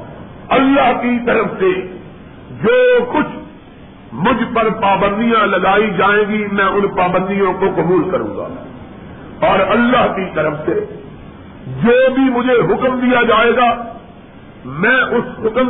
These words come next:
کی اطاعت کروں گا۔ اللہ جس بات سے روکیں گے، میں اس بات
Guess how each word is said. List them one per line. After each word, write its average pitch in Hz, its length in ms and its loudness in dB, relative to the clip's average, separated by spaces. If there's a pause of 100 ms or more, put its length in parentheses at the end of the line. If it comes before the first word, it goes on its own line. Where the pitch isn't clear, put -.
(120)
کی 233 240 0
اطاعت 208 440 0
کروں 135 260 -4
گا۔ - 100 -12 (880)
اللہ 262 440 2 (100)
جس 240 220 -2
بات 202 380 0
سے 208 120 4
روکیں 208 500 2
گے، - 120 2 (1000)
میں 220 280 2
اس 247 180 2
بات 214 340 0